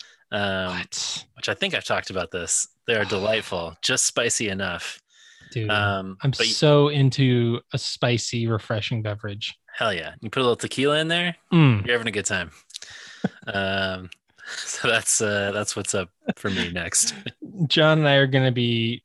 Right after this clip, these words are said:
Speaker 2: drunk for most of this summer.
Speaker 1: <laughs> Sounds great. I feel like we've earned it.
Speaker 2: <laughs>
Speaker 1: We've
Speaker 2: Oh
Speaker 1: earned a
Speaker 2: my
Speaker 1: drunk summer.
Speaker 2: Oh my God. Ugh. We've earned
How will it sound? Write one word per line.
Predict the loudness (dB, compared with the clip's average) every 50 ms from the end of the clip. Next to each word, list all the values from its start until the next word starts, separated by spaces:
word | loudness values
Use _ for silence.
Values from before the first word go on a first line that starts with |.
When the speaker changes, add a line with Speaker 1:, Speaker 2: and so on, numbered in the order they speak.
| _ -6
Speaker 2:
drunk | -2 0 2 4 4 4 4 2 0 -2 -8 -18
for | -12 -6 0 2 2 4
most | 6 6 4 4 4 2 2
of | 4
this | 4 4 4
summer. | 4 4 4 6 6 6 4 4 2 0 0 -2 -2 -2
Speaker 1:
<laughs> | -2 0
Sounds | 0 2 2 2 4
great. | 4 4 4 4 2 0 -2 -2 -4 -4 -2 _ -4 -4 -4 _ -20 -20 -16 -14
I | -14
feel | -6 -2 0 2 2
like | 2 2
we've | 2 2 2
earned | 4 2 4 2 2
it. | 0 -2 -4 -8 -4
Speaker 2:
<laughs> | -2 -2 -2 2
Speaker 1:
We've | 2
Speaker 2:
Oh | 4 4
Speaker 1:
earned | 4 2
a | 0
Speaker 2:
my | -2
Speaker 1:
drunk | -4 -4 -4 -2 -2
summer. | -2 -2 -2 -2 -4 -6 -4
Speaker 2:
Oh | -2 -2 0 0 0
my | -2 -4 -6 -8 -10 -12 -8
God. | -4 -2 0 2 4 4 4 2 2 0 0
Ugh. | 0 2 4 4 4 2 0 -4 _ _ _ _ _ _ _ 2
We've | 4 4 4 4
earned | 6 8 8 8 8 8 6 2